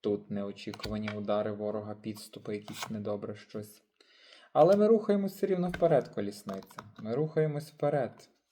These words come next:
Ми рухаємось вперед. Допомога. Рука допомоги. Одне хочуть забрати, інше щось,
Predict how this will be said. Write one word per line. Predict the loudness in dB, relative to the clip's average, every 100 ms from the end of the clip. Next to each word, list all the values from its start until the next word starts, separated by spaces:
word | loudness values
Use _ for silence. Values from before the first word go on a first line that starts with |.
| _
Ми | -4 -2
рухаємось | -2 -2 -6 -8 -12
вперед. | -10 -4 -2 -2 -6 -14 _ _ _ _ _ _ _ -20 _ _ _
Допомога. | -6 -6 -4 -4 0 0 0 -2 -6 -8 -14 -20 -20 _
Рука | -14 -14 -8 -6 -4
допомоги. | -6 -12 -12 -6 -4 -4 -8 -14 -16 _ _ _ _ _ _ _ _ _ _ _ _
Одне | -8 -4 -4
хочуть | -6 -12 -10
забрати, | -6 -2 2 2 0 -4 -10 -8
інше | -10 -12 -14 -18
щось, | -12 -12 -12 -20